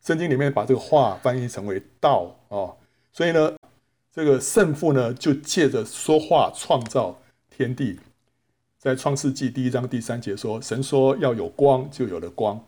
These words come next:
所以哎，这个天地怎么造出来的？是借着神的话造出来。神一说话，哎，就有了。神一说话就有了。所以这个神是借着他的话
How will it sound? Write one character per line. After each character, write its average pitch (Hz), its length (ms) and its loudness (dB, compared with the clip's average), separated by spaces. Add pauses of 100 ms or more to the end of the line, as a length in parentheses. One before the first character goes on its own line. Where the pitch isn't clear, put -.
(300)
所 180 140 0
以 139 160 0 (520)
哎， 160 180 -12
这 - 80 -10
个 147 80 0
天 151 220 -6
地 151 100 -2
怎 113 80 -10
么 101 80 -12
造 110 140 -4
出 - 140 -10
来 90 100 -6
的？ 87 100 -12 (300)
是 135 80 -8
借 143 180 -2
着 107 120 -8
神 101 200 -12
的 107 80 -10
话 - 560 0
造 101 160 -6
出 - 80 -8
来。 104 60 -4
神 151 180 -6
一 165 60 -6
说 - 180 2
话， 170 280 4
哎， 143 60 0
就 143 120 4
有 92 160 -2
了。 95 220 -4 (400)
神 143 200 0
一 165 60 -2
说 175 160 2
话 139 160 4
就 139 160 2
有 87 200 -2
了。 87 140 -10
所 143 140 -2
以 139 40 0
这 185 60 -2
个 143 140 4 (220)
神 127 200 -4
是 151 140 -6
借 147 260 0
着 104 180 -4
他 - 260 -2
的 139 100 2
话 127 500 4